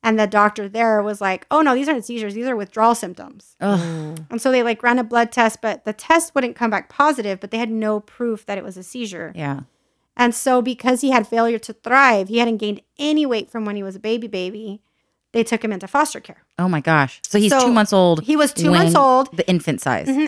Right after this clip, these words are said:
Speaker 1: And by pure coincidence, he was placed in a home that specialized in treating medically fragile kids.
Speaker 2: Mm.
Speaker 1: So this foster mom typically had kids with, like, air tanks and
Speaker 2: Yeah.
Speaker 1: equipment and all this stuff. But she was the only open home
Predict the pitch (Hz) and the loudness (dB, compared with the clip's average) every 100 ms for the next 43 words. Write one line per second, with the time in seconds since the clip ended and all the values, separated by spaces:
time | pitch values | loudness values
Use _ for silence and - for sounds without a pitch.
0 | - 233 247 - - - 339 349 - 330 | 0 0 0 -2 -10 -4 -4 -2 0 2
1 | 330 311 226 208 202 214 - 254 247 - | 2 -2 -2 -2 -4 -10 -6 -4 -4 -4
2 | 247 262 247 254 233 220 254 240 220 202 | -2 -2 -2 -2 -2 -2 0 2 0 -2
3 | 202 _ - 220 - 247 247 269 233 226 | -10 _ -8 -8 -2 -2 -2 0 0 0
4 | 220 214 - 226 220 214 208 214 220 220 | -2 -10 -8 -8 -6 -4 -2 -4 -4 -10
5 | - 202 202 196 - _ 226 185 - _ | -4 0 0 -2 -14 _ -8 -8 -12 _
6 | _ - 180 180 151 - - 269 311 370 | _ -8 -4 -4 -4 -6 -2 2 2 0
7 | 339 320 294 254 240 277 285 269 247 220 | 0 0 0 0 -2 -6 -8 -8 -8 -6
8 | 247 220 214 208 - 262 269 269 233 165 | -6 -6 -8 -10 -8 -4 -4 -2 -6 -6
9 | - - - - 208 196 190 190 220 - | -12 -20 -20 -8 -4 -4 -6 -8 -10 -2
10 | 156 135 240 190 185 - 202 202 202 - | 0 2 -2 -4 -8 -8 -8 -8 -10 -10
11 | 175 - _ _ _ - 247 285 269 - | -10 -12 _ _ _ -6 -2 0 -2 -4
12 | 262 277 285 - 247 247 226 226 262 240 | -2 0 0 -2 -4 -4 -6 0 0 0
13 | 214 | -2